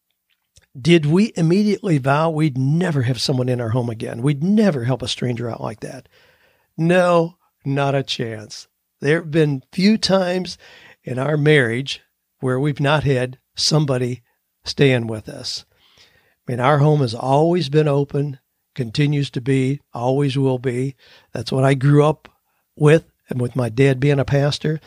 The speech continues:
but we certainly have that, that our home is open. We share food readily and a warm place to stay with anybody. So it didn't change that at all.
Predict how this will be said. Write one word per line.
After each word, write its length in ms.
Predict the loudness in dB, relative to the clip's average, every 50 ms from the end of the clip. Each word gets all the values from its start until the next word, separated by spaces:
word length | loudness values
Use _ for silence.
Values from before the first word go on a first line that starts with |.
| -20 -20 -20 -16 _
but 120 | -12 -10 -6
we 120 | -4 -2
certainly 420 | -2 0 0 0 -2 0 -2 0 2
have 320 | 4 4 4 4 2 0
that, 300 | 0 0 0 -2 -4 -8
that 120 | -12 -10
our 220 | -6 -4 -4 -4 -2
home 360 | 0 2 2 2 2 0 0
is 200 | -2 -2 -2 0
open. 440 | 0 -2 -2 -4 -4 -4 -4 -4 -2
We 160 | -2 -2 -2
share 340 | -2 -2 0 0 0 0 0 -4 _
food 300 | -2 0 0 0 0 0
readily 560 | 0 2 2 2 0 0 0 0 0 -2 -4 -10 -20 -20 -20 -20 -20 -20 _ _
and 140 | -6 -4 -4
a 60 | -2
warm 260 | 0 0 2 2 0
place 300 | 0 2 2 2 0 0
to 100 | -4 -4
stay 460 | -6 -4 -2 -2 -2 0 -2 -6 -8 _ _ _ _ _ _
with 200 | -10 -8 -4 -2
anybody. 300 | -2 -2 0 -2 -4 -10 -12
So 160 | -4 -2 -2
it 100 | 0 2
didn't 200 | 2 4 4 4
change 440 | 2 2 2 2 2 2 0 -2 -4
that 180 | -4 -4 -4 -4
at 120 | -6 -8
all. 440 | -8 -8 -8 -8 -10 -10 -14 _